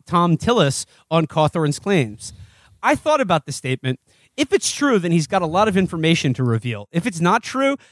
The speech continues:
then he's guilty of being untruthful." And here's North <laughs> Carolina's other Republican Senator, Richard Burr, when asked about Cawthorn's job performance. "That's for his constituents to figure out, but clearly he's been an embarrassment at times."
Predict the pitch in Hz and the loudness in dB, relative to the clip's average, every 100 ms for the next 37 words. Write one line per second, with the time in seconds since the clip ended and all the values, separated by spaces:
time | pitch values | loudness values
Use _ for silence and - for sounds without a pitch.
0 | _ 196 254 277 202 220 233 208 185 175 | _ -2 0 0 0 -2 -2 -2 -2 0
1 | 175 151 175 196 - 185 202 - 101 _ | 0 0 0 0 0 0 0 -4 -18 _
2 | _ _ _ - 170 - 185 165 175 170 | _ _ _ -12 -2 0 2 2 2 0
3 | 190 180 190 208 196 254 285 208 190 151 | 0 0 2 2 2 2 2 2 2 0
4 | 156 151 147 135 127 123 143 185 165 - | 0 -4 -4 -2 -2 -2 -4 -6 -6 -2
5 | 233 233 120 131 135 139 - 147 143 - | 0 2 -2 -6 -10 -10 -8 -2 -2 -2
6 | 151 147 180 165 139 180 226 208 165 143 | -6 -6 -6 -8 -4 2 2 2 -4 -2
7 | 117 110 - - _ _ _ _ - 294 | -4 -6 -14 -20 _ _ _ _ -2 -2
8 | - 277 226 214 - 233 - 185 147 - | 2 0 2 2 2 0 0 0 0 -4
9 | - 135 135 131 123 147 - 247 247 190 | -12 -6 0 0 -2 -6 -6 -4 -2 -2
10 | 180 147 170 160 143 127 135 139 123 127 | -2 -2 0 0 0 0 0 0 -2 -6
11 | 104 113 - 131 113 90 - | -12 -14 -10 -6 -6 -10 -20